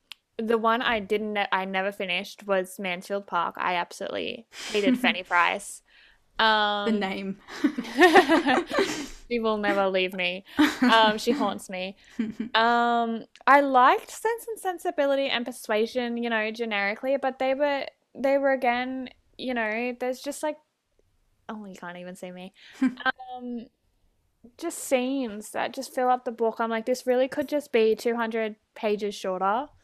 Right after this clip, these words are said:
Speaker 2: Yeah, yeah,
Speaker 1: Um,
Speaker 2: yeah. Mansfield Park's really big too, yeah.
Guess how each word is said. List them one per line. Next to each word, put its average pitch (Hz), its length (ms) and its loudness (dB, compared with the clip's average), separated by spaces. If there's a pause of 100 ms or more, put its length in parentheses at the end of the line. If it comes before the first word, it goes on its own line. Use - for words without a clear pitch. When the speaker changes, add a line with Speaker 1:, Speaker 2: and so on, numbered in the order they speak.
(400)
Speaker 2:
Yeah, 202 380 -2
yeah, 208 60 -8
Speaker 1:
Um, 208 400 -6
Speaker 2:
yeah. - 140 -10 (320)
Mansfield 240 440 -2
Park's 202 280 -2
really 196 240 -2
big 185 280 -8
too, - 140 -10 (200)
yeah. 180 240 -6